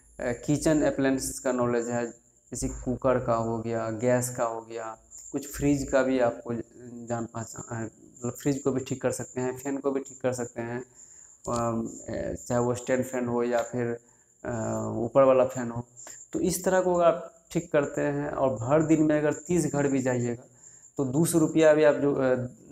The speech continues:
लेते हैं दिन भर में, तो जोड़ लीजिए तीस घर और गुना दो सौ कर लीजिए, तो छः हज़ार तो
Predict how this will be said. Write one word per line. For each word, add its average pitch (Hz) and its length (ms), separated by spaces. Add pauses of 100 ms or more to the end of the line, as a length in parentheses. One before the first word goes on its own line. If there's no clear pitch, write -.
(520)
लेते 123 260
हैं 120 340
दिन 120 160
भर 113 200
में, 147 200 (380)
तो 127 80
जोड़ 139 360
लीजिए 143 440 (420)
तीस 160 240
घर 151 340
और 131 180
गुना 127 600
दो 135 200
सौ 151 180
कर 143 200
लीजिए, 127 340 (280)
तो 135 60
छः 156 340
हज़ार 147 240
तो 151 180